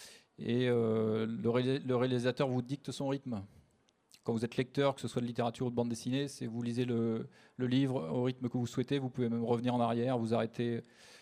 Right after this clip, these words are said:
euh, contempler un dessin pendant, euh, un certain, un certain temps, ou au contraire aller plus vite. Et c'est, moi, c'est ce que j'apprécie aussi dans le, dans le rapport que,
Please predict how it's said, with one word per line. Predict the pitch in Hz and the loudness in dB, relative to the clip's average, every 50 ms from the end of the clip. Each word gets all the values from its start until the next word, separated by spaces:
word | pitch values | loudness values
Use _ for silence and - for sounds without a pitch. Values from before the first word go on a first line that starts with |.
| - - - | -16 -10 -10
euh, | - | -8
contempler | - - 113 117 - 120 113 - 127 | -4 -2 -2 2 2 0 0 2 0
un | 127 123 | 0 2
dessin | 120 123 120 - 131 123 | 2 0 -2 -2 -2 -2
pendant, | 117 - 117 110 110 113 113 110 107 | -2 -2 -2 -2 0 0 2 2 0
euh, | 98 101 98 98 92 135 | 0 0 0 -2 -2 -2
un | - | -4
certain, | - - - - - 131 | -6 -8 -8 -6 -6 -6
un | 135 - 71 143 | -4 -6 -6 -8
certain | - - 110 - 120 113 | -6 -6 -4 -2 -2 -2
temps, | - 127 123 131 135 127 | 0 0 -2 -2 -4 -6
ou | 131 123 113 113 | -4 0 2 2
au | 117 - 127 113 | 2 0 -2 -4
contraire | - 117 - - 120 120 | -4 -4 -2 0 0 2
aller | 117 113 | 0 0
plus | - - 117 | -2 -2 -4
vite. | 110 123 131 - - - _ _ _ _ _ _ - - - - - - - - _ _ _ - | -4 -4 -6 -8 -12 -20 _ _ _ _ _ _ -20 -20 -20 -20 -20 -20 -20 -20 _ _ _ -4
Et | - 117 117 110 | -2 0 0 -2
c'est, | - - | -2 0
moi, | 127 131 | 0 0
c'est | 131 - 135 | 0 0 -4
ce | - | -4
que | - 135 | -4 -4
j'apprécie | 123 127 117 - 127 - - 143 | -2 -2 0 -2 -4 -4 -4 -6
aussi | 131 - - | -6 -4 -2
dans | 127 120 | 0 0
le, | 120 117 113 110 113 113 | 2 2 2 2 0 -2
dans | 117 113 | -2 -2
le | 113 117 | -2 0
rapport | 120 117 - 131 127 - - | -2 -2 0 0 -2 -2 -2
que, | - 123 113 110 107 107 107 107 107 104 | -6 -4 -4 -2 0 0 0 0 -2 -4